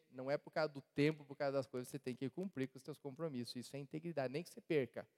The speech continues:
nem que você saia perdendo muitas vezes. O íntegro, às vezes, tem que perder também alguma coisa, porque ele prometeu,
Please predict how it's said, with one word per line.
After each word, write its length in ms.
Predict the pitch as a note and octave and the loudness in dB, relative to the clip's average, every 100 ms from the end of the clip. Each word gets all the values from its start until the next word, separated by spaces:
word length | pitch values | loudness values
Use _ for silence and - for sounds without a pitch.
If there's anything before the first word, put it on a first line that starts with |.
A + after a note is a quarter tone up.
| _ _ - | _ _ -14
nem 100 | D3 | -12
que 60 | |
você 80 | F3+ | -10
saia 240 | E3+ E3+ | -4 -4
perdendo 520 | E3+ F3+ E3+ C#3+ C3 B2+ | -2 -2 -2 -2 -2 -6
muitas 320 | A#2 A#2+ G#2+ | -8 -10 -8
vezes. 320 | G#2+ G2+ - A#2 | -8 -8 -14 -12
O 100 | A#2+ | -10
íntegro, 320 | C3+ D3+ C#3 | -10 -6 -2
às 120 | B2 | -2
vezes, 140 | C3 | -2
tem 120 | - C3+ | -6 -14
que 80 | |
perder 360 | - D3+ B2+ B2 | -4 -2 0 0
também 320 | - A#2+ A#2+ | -2 -8 -4
alguma 260 | A#2+ A#2+ A2 | -4 -2 -4
coisa, 300 | - B2 C3+ _ - _ - | -2 -4 -4 _ -20 _ -2
porque 260 | B2 - | -2 0
ele 100 | A#2+ | -2
prometeu, 580 | A#2+ C3 C3+ - C3 C3+ | 2 2 2 4 4 4